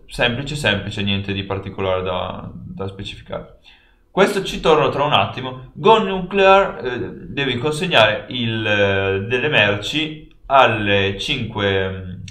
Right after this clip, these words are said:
stazioni, cinque reattori nucleari che sono in, eh, Francia. E appu-, appunto, ovviamente richiede il D L C, quindi bisogna andare a consegnare in questi cinque, ehm,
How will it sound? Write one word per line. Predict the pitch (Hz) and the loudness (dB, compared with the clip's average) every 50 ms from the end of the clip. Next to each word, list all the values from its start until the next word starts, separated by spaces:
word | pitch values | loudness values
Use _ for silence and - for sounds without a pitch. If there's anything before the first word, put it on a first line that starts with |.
| - - | -18 -18
stazioni, | - - 127 123 123 123 131 127 113 104 101 98 98 98 98 | -10 -4 -4 -4 -2 0 0 0 0 2 0 -2 -2 -4 -6
cinque | - 107 101 104 110 104 | -8 -10 -8 -6 -4 -4
reattori | 107 104 - - 117 110 - | -4 -4 -4 -4 -4 -4 -2
nucleari | 101 - 98 160 147 120 98 92 95 101 98 - - - - - - | -4 -6 -4 0 2 4 4 4 2 0 -4 -8 -12 -18 -20 -18 -10
che | - 131 | -6 -6
sono | - - 117 107 104 104 104 104 98 | -4 -2 -2 -2 0 0 0 -2 -2
in, | 101 101 98 98 98 | -2 -2 -2 -2 -2
eh, | 98 98 95 95 95 98 | -4 -4 -2 -2 -4 -4
Francia. | 98 - 87 85 85 - 101 - - 98 92 92 - - _ _ _ _ _ _ _ _ _ - | -6 -6 -8 -8 -8 -10 -12 -6 -6 -6 -6 -6 -10 -18 _ _ _ _ _ _ _ _ _ -6
E | 101 98 87 - | -4 -4 -4 -4
appu-, | - - - 101 101 101 98 107 | -6 -8 -8 -8 -10 -8 -8 -8
appunto, | 110 - - 110 104 95 92 92 90 95 | -8 -8 -6 -6 -6 -6 -6 -6 -6 -6
ovviamente | 101 98 104 104 101 98 87 98 | -4 -2 -2 -2 -2 -2 -2 -4
richiede | 101 101 101 110 101 98 | -6 -6 -4 -4 -2 -2
il | 98 98 | -2 -2
D | 113 143 165 | 0 0 0
L | 190 - | 0 0
C, | - - - 98 87 - - - - - - - | 0 -2 -4 -4 -6 -6 -14 -20 -20 -20 -18 -10
quindi | - 180 156 143 147 147 151 156 | -6 -4 -4 -4 -2 -2 -2 -2
bisogna | 156 165 170 175 165 139 143 151 | 0 -2 -2 0 0 -2 -2 -4
andare | 156 151 131 113 110 113 117 | 0 4 6 6 8 6 6
a | 117 | 4
consegnare | 117 143 151 160 156 - 190 - 117 104 101 101 101 104 101 98 - - 95 | 2 0 -2 -2 -2 -4 -4 -2 0 2 2 2 2 2 0 -2 -2 -4 -10
in | 127 127 | -12 -8
questi | - 104 98 95 - - 101 98 | -4 -4 -4 -4 -4 -8 -10 -10
cinque, | - - - 110 104 101 98 - - 104 101 101 98 - - - | -8 -6 -6 -4 -4 -4 -6 -6 -4 -2 0 0 0 -2 -4 -10
ehm, | - - 95 92 92 90 90 90 87 87 90 | -6 -4 -4 -4 -4 -4 -6 -6 -6 -8 -10